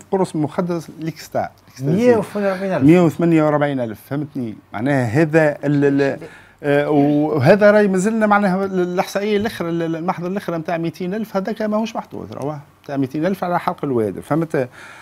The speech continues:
Speaker 1: عندنا فهمتني، آه، ألفين وسبعة وتسعين غرام من الكو-، من الكوكايين، سبعمية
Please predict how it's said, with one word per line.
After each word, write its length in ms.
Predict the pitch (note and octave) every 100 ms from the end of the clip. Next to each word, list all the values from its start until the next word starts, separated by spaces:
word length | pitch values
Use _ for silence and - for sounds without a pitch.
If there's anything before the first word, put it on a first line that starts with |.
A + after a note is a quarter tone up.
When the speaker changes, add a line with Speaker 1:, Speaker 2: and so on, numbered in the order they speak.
| - -
Speaker 1:
عندنا 280 | D3 G3+ F#3
فهمتني، 580 | G3 G3+ F#3+ F#3+ F#3 D3
آه، 380 | D#3+ D#3 -
ألفين 320 | D#3 D3+ G#3+ G3
وسبعة 320 | - F3 E3+
وتسعين 460 | D#3+ D#3+ F3+ D#3+
غرام 220 | E3+ G3+ F#3+
من 120 | F3
الكو-، 140 | -
من 140 | - E3+
الكوكايين، 540 | D#3+ F#3 F3 D#3+ A#2
سبعمية 400 | - C#3 C#3+